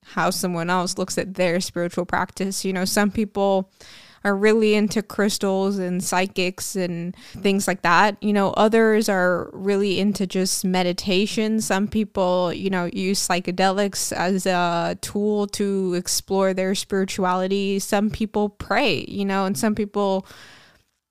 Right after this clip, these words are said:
go t-, through more conventional paths, um, to, ex-,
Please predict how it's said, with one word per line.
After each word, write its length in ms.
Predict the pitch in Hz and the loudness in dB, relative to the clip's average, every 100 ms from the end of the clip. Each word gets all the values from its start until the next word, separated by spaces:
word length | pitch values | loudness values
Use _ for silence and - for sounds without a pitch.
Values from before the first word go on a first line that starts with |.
| _ 208 | _ -2
go 340 | 202 202 208 | 4 4 4
t-, 260 | 214 - - _ _ | 0 -6 -10 _ _
through 120 | - 214 | -6 0
more 200 | 214 226 | 2 2
conventional 920 | 233 220 202 240 240 - 214 185 170 | 2 2 4 4 2 -2 -2 -2 -4
paths, 640 | - 180 170 175 - - | -2 -2 0 -2 -6 -8
um, 400 | - 185 175 175 | -4 -4 -2 -4
to, 400 | 190 - 202 190 | -6 -4 -2 0
ex-, 200 | 185 - | 0 -4